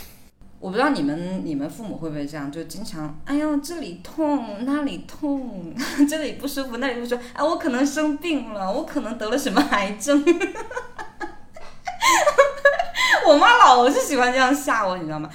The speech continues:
但是我没有一次被她吓到的。我觉得我这种对于死亡的态度，可能就是被她吓出来的。<laughs>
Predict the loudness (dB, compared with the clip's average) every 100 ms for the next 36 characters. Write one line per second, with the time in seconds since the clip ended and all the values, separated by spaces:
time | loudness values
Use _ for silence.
0 | -16 -4 -2 0 0 0 0 -4 -6 -4
1 | -4 -4 -6 -6 -8 -10 -12 -4 -2 0
2 | 2 2 2 0 -2 -4 0 0 0 -4
3 | -8 -8 -6 -6 -8 -6 -6 -6 -6 -6
4 | -6 -6 -6 -4 -6 -6 -10 -8 -8 -10
5 | -14 0 0 0 -6